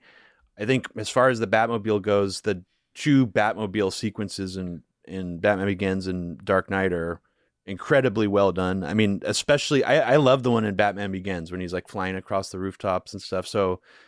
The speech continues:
just in terms of how it's used, I think that's the, that's probably my favorite, the Tumbler. Even though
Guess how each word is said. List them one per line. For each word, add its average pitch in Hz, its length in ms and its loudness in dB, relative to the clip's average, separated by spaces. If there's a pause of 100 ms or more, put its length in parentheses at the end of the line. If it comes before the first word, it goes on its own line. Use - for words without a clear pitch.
(180)
just - 200 -2
in 165 80 0
terms 143 200 2
of 117 100 -2
how 117 160 4
it's 101 180 -2
used, 120 640 0
I 104 80 0
think 98 240 -2
that's - 440 -2 (380)
the, 110 240 0
that's 101 260 -2
probably 95 260 0
my 92 140 -6
favorite, 98 500 -2
the 101 80 -14
Tumbler. 101 480 -4 (460)
Even 123 180 0
though 120 280 6